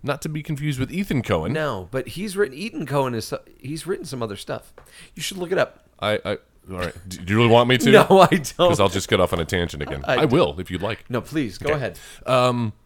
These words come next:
Speaker 1: but yeah, they've, uh, since come around and said, "Wow, they didn't expect <laughs> Idiocracy to, uh, to become reality as quickly as, uh, as it has." And, uh, you know, that's, that's, that's, that's a lot of conjecture. That's a lot of, uh, uh, big talk. Uh,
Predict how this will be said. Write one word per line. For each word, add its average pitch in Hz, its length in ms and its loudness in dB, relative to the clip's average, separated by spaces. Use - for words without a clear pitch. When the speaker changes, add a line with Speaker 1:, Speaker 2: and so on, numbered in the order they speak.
Speaker 1:
but 127 120 2
yeah, 127 160 2
they've, 110 260 2
uh, 107 240 4
since 120 240 -6
come 123 160 -4
around 113 200 0
and 104 100 -4
said, 101 120 -2
"Wow, 120 140 -2
they 85 80 -4
didn't 90 180 -4
expect - 340 -6
<laughs> - 20 -6
Idiocracy 95 640 -4
to, 92 360 -2
uh, 90 120 -6
to 95 120 -6
become 90 300 -6
reality 95 500 -2
as 92 140 -8
quickly 92 420 -6
as, 82 220 -4
uh, 82 240 -4
as 87 300 -6
it 98 80 -4
has." 95 540 -4
And, 190 260 0
uh, 180 40 -6
you 170 100 0
know, 143 80 4
that's, 120 300 0
that's, 98 360 -8
that's, - 520 -10
that's - 100 -16
a 85 40 -6
lot 69 140 -10
of - 80 -12
conjecture. 78 560 -6
That's 90 180 -2
a 95 40 -4
lot 87 220 -2
of, 82 200 -4
uh, 80 380 -2
uh, - 200 -14
big 95 320 -6
talk. 85 400 -4
Uh, 107 40 -6